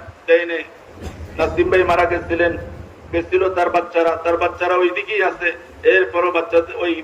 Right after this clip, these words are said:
নাসিম ভাইকে দাফন করতে দেয়নি। দোয়া করতে থাকেন, আল্লাহ আসমান থেকে খায়ের ফেরেশতা করে। হাসাদওয়ালাদেরকে আল্লাহ তাআলা এরকম ভাবে হেদায়েত দিয়ে দেন,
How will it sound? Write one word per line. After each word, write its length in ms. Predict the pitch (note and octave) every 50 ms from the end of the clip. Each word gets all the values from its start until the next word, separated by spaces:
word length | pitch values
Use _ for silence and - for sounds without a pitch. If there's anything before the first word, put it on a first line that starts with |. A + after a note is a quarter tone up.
| - -
নাসিম 320 | E3 D#3+ D#3+ E3 F3 F3
ভাইকে 260 | - F3 E3+ E3+ E3+
দাফন 300 | E3 E3+ D#3 D#3+ E3 E3+
করতে 300 | E3+ - E3+ E3 - D#3+
দেয়নি। 300 | D#3 - - - - - - - - - - - - - - - - - - - - - - - - - - - - - - - - - - - - - - - - - - - - - - - - - - - - - - - - - - - - - - - A3 A3 - - - - - - - - F#3 - -
দোয়া 200 | E3 E3 E3+ E3
করতে 320 | E3+ E3+ E3 E3+ - F#3
থাকেন, 340 | - E3+ E3 E3 F3 E3+ E3 D#3+ - - - - - - -
আল্লাহ 340 | D#3+ E3 E3 E3+ F#3 F#3 F#3
আসমান 480 | F3 E3 - - - F3 F#3+ G3 F#3+
থেকে 220 | F#3+ F#3 F#3 F3+ F3+
খায়ের 340 | - E3 F3+ G3+ G3 G3 F#3+
ফেরেশতা 340 | F3+ E3+ E3+ E3 - - D#3+
করে। 280 | D3+ - C#3+ C3+ - - - - - - - - - - - - - - - - - -
হাসাদওয়ালাদেরকে 840 | - D3+ - - F3+ F3+ F3 F3+ F3+ F3+ F3+ E3+ F3+ E3+ E3 - E3+
আল্লাহ 220 | E3 E3 E3 F3
তাআলা 460 | E3 E3+ E3+ E3+ F3 F#3+ F3+ F3 E3 - - - - - - - - -
এরকম 320 | - E3+ E3+ - F3+ F3
ভাবে 220 | F3+ G3+ F3+ F3+ E3
হেদায়েত 400 | D#3 D#3 D#3+ E3+ F3 F#3+ G3 -
দিয়ে 180 | - D#3+ D#3+
দেন, 200 | D#3 D#3 - -